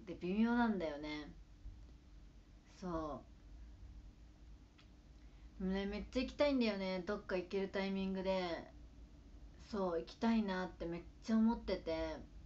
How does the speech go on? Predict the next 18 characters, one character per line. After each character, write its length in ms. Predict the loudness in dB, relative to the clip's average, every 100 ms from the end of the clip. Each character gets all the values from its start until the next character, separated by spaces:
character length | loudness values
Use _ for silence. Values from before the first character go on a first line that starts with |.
| -14 -14 -18 -18 -18 -16 -18 -18 -20 -20 -16 0
そ 100 | 4
う 120 | 6
な 160 | 4
の。 280 | 2 -2 -4 2
エ 120 | 4
イ 40 | 6
ト 120 | 4
の 80 | 0
日 120 | -2
が 80 | -4
近 340 | -6 -4 2
い 100 | 2
か 180 | 2 2
ら 160 | 2 0 -2
さ、 600 | 0 0 0 -2 -4 -8 -12 -16 -16 -16 -16 -18 -18 -20 -20 -8
ち 80 |
ょ 20 |
っ 20 | -6